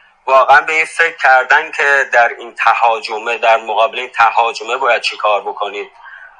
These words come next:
و بعد این رو ارتباط بدم با این صحبتی که حالا در صح-، حرف خیلی از دوستانم مطرح شد دیگه، جان کارگره که در ایران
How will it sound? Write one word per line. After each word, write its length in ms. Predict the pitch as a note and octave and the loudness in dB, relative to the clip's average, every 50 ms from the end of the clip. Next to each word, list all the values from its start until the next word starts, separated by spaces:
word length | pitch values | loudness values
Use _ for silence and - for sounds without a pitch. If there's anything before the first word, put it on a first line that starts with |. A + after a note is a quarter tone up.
| _ _ _ _ _ _ _ - | _ _ _ _ _ _ _ 0
و 100 | C3 C#3+ | 2 2
بعد 280 | C#3+ - D3+ D#3 D3+ - | 4 4 4 4 4 2
این 200 | - - - G3+ | -2 -6 -4 -4
رو 60 | G3 F3+ | -2 0
ارتباط 600 | E3+ F#3 F3 - - E3 D#3+ - F3+ G3 G3 - | 2 2 2 2 0 -2 0 2 2 2 2 0
بدم 300 | G3 G3+ G#3 G#3 G3+ G3 | 0 2 4 4 2 4
با 80 | F3+ | 0
این 280 | E3+ - - A3 G#3 G3+ - - - | 0 0 0 -2 -4 -8 -8 -8 -6
صحبتی 520 | - D#3+ D#3 - - - E3+ F#3+ - G3 G3 | -2 -2 -2 -2 0 0 0 0 0 -2 -2
که 500 | - - G3+ G3+ G#3 G#3 G#3 G3 F#3+ F3 D3+ | 0 2 2 4 4 4 4 2 2 2 2
حالا 200 | D3+ D3+ D#3 E3+ | 2 2 2 4
در 200 | F3 F3 D#3+ - | 4 4 2 2
صح-، 260 | - - - C3+ - - B2+ A#2+ - - - - - _ - - | 0 -6 -8 -8 -8 -10 -20 -18 -14 -12 -12 -12 -14 _ -6 2
حرف 300 | - C3+ C3 B2+ - D3 | 4 4 4 4 2 -2
خیلی 240 | C#3+ - D#3 D3 D3+ | -2 -2 -4 -2 0
از 120 | D#3 D#3 D3 | 0 -2 -2
دوستانم 500 | - B2+ - - - C3+ C#3 D#3 D#3 D#3 | -4 -12 -10 -2 2 4 4 4 4 4
مطرح 440 | C#3 C3 - - - C#3+ D3+ D3+ | 4 4 4 4 2 2 2 2
شد 220 | - - C3 A#2+ G#2+ | 0 -2 -6 -8 -8
دیگه، 200 | - - B2 A#2 | -10 -12 -12 -12
جان 380 | G#2 A#2+ A#2+ A#2+ B2 A#2+ A#2+ - - | -10 -6 -2 -2 -2 -2 -2 -4 2
کارگره 520 | A2+ A2+ A#2 A2+ A2+ G#2+ A2+ A2 A2+ A2 | 2 2 2 2 -2 -2 -2 -2 -2 -4
که 320 | G#2 - A2+ A2+ A2+ G#2+ G#2+ | -8 -8 -6 -6 -4 -4 0
در 200 | A2+ A2+ A2+ A2+ - - | 2 0 0 0 -2 -14
ایران 400 | - A2+ A2 A#2 A2+ A2+ A2 G#2+ | -18 -12 -6 -2 -2 -2 -2 -4